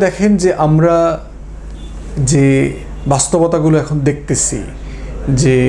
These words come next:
আইনশৃঙ্খলা বাহিনীর যে টোটাল মানে কলাপস করেছে, মানে এটা খুবই ভয়ঙ্কর একটা ব্যাপার,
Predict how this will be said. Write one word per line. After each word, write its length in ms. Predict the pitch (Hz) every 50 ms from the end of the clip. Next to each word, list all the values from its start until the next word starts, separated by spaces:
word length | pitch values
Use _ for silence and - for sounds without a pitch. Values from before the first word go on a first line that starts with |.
| 127 127 117 113 110 - - - - 139
আইনশৃঙ্খলা 560 | 160 165 160 - 185 180 165 170 180 180 175 156
বাহিনীর 280 | 151 147 156 160 160 156 151
যে 60 | - 143 156
টোটাল 220 | 147 151 156 151 151 147 - - - - - - - - - - 131
মানে 160 | 135 131 135 131 - - - - - - -
কলাপস 280 | 139 156 170 165 - - -
করেছে, 340 | 139 120 117 - - - - - - - - - - - - - - - - - - - - - - - - 131
মানে 140 | 131 131 131 131 139
এটা 160 | 143 143 151 151 151 156 156 147 143 - - - -
খুবই 140 | - 190 170 113
ভয়ঙ্কর 340 | 131 156 160 165 160 175 147 135
একটা 140 | 135 - 127 123
ব্যাপার, 240 | 120 113 - 101 -